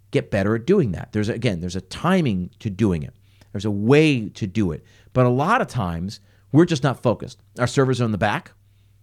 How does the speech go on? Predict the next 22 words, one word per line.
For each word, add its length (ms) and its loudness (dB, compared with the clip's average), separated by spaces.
on 100 -2
their 80 -4
phones, 560 0
sipping 320 -8
coffee, 520 0
but 160 -2
this 200 4
keeps 220 -2
them 200 0
on 180 2
the 80 0
floor 360 2
in 180 2
their 140 0
station, 580 -2
showing 420 0
them 120 -2
how 200 0
to 100 -2
anticipate 680 -4
the 80 -6
guests' 500 -6